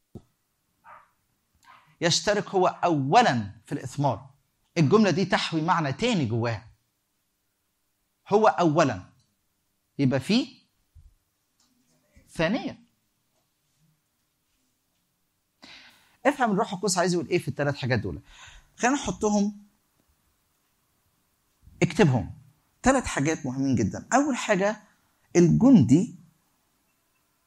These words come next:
بيتكلم عن معايير في التمرين. بيتكلم: "كون شخص لديك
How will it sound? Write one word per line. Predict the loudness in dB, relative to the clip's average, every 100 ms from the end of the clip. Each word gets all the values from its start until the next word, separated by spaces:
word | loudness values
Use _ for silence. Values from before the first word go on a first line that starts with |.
| _ _ _ _ _ _ _ _ _ _ _ _ _ _ _ _ -20 -20 _ _ _ _ -20 -20 _ _ _ _ _ 4
بيتكلم | 4 6 2 2
عن | 0 0 0
معايير | 0 0 -2 0 2 2 2 -2 -4 -14 -18 _ _ _ -20 -20 _ _ _ _ _
في | -4 2 4 2 -2 -16 _ _ _ _ _ _ _ -10
التمرين. | -8 -4 2 4 2 0 -14 -20 _ _ _ _ _ _ _ _ _ _ _ _ _ _ _ _ _ -4
بيتكلم: | -2 2 4 2 0 -8 -20 _ _ _
"كون | 0 0 0
شخص | -2 0 0 -2 -6 -8 -14 _ _ _ _ _ _ _ _ _ _ _
لديك | 0 4 4 2 -4 -18 -20